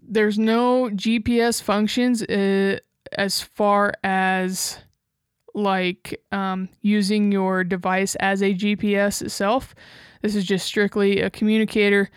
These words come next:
Um, you have your G P S functions on board, like sharing your location when you send, um, a message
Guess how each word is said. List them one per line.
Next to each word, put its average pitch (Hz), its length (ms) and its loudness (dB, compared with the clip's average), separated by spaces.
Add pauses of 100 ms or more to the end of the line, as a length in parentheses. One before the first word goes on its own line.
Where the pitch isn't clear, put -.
(320)
Um, 190 500 -2 (140)
you 196 140 0
have 190 440 0
your 185 140 0
G 202 220 0
P 202 140 0
S 196 160 0
functions 202 520 -2
on 196 300 -2
board, 190 520 0 (300)
like 190 360 -2
sharing 202 460 0
your 196 120 0
location 208 580 0
when 190 100 0
you 185 140 0
send, 262 560 -2 (260)
um, 247 540 -2
a 233 80 -2
message 262 540 -2